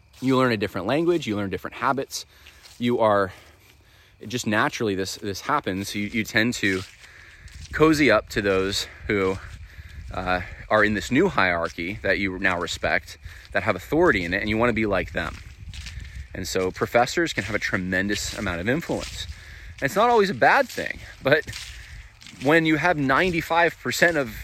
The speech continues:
professors, let's say in the history profession, that are basically Marxists, it does become a bad thing. So it, you know, Johnny, who was gonna be a preacher, goes to seminary, comes back, and, "Wow, Johnny, <laughs> you're not the same person."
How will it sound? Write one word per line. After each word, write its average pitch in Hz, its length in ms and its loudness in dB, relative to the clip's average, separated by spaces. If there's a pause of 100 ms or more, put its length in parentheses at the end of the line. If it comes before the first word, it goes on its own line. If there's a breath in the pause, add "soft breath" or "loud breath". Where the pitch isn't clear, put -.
(120)
professors, 135 480 2
let's 123 160 0
say 139 100 6
in 123 60 4
the 107 60 0
history 165 320 2
profession, 101 600 -2 (540 loud breath)
that 127 120 4
are 127 100 6
basically 143 480 2
Marxists, - 880 -2
it 143 100 2
does 220 180 6
become 196 300 0
a - 60 0
bad 92 260 2
thing. 78 220 -8 (1400)
So 127 140 4
it, 123 100 2 (320)
you 117 200 0
know, 107 80 2
Johnny, 135 380 6
who 120 100 -2
was 113 120 -2
gonna 117 160 2
be 104 100 2
a 92 60 2
preacher, 160 420 0
goes 113 220 0
to - 100 -8
seminary, 113 420 2
comes 107 240 -4
back, 95 340 -2
and, 92 160 -4 (500 loud breath)
"Wow, 160 180 4
Johnny, 110 460 0 (380 loud breath)
<laughs> - 420 -20
you're 196 120 2
not 175 140 2
the 202 80 -4
same 165 220 -2
person." - 360 2